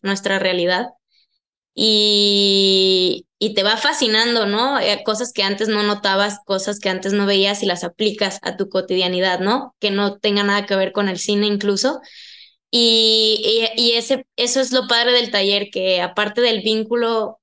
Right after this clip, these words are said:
y de la complicidad que creé con mi papá a través de, de, pues, de ver películas y de hablar de cine, eh, lo más bonito es que invitamos a, a, a más personas a ser parte de ella, a involucrarse.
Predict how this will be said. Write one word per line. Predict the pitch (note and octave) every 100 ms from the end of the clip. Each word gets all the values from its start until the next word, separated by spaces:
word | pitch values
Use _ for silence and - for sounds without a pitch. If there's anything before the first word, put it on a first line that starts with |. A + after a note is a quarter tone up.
| -
y | G3+
de | F#3+ F#3+ F#3+ F#3 F#3 F#3 F3+ F3+
la | F#3+ G3
complicidad | F#3 F#3 G#3+ G3+ G3+ G3
que | G#3+ A3
creé | A3 G#3
con | G#3 A3
mi | A3+
papá | A3 F#3+ G3+ G3
a | G3
través | F#3+ F#3 F3+
de, | F#3 G3+ G3+ F3+ - _ _
de, | F3 F#3 F3+ F3 F3 F3 F3 - -
pues, | - F3
de | F#3
ver | A3+ -
películas | B3+ B3+ B3 A3+ G#3+
y |
de | G3+
hablar | F#3 G3 G#3
de | G#3+
cine, | G#3+ G#3+ A3+ D#4 - - - - _
eh, | - G3 G3 G3 F#3+ F#3+ - _ _ _ _ _
lo | G#3+ A3+
más | A#3 A#3+
bonito | C4+ B3+
es | C4+ C4+
que | C4
invitamos | A3+ A3 A3 A3 A3+ A3+ A3 -
a, | - G3 F#3 F3+ - F#3 F#3 F3+ F3+ F3+ F3
a, | -
a |
más | G#3 A3 G#3+
personas | A#3 G#3+ A3 G#3 G#3+ C4
a | G#3
ser | - G3+ G3
parte | G3+ G3+ G#3
de | G3+ G#3+
ella, | A3
a |
involucrarse. | G3+ G3 F#3 F3+ F#3+ G3 G3 C#4 B3+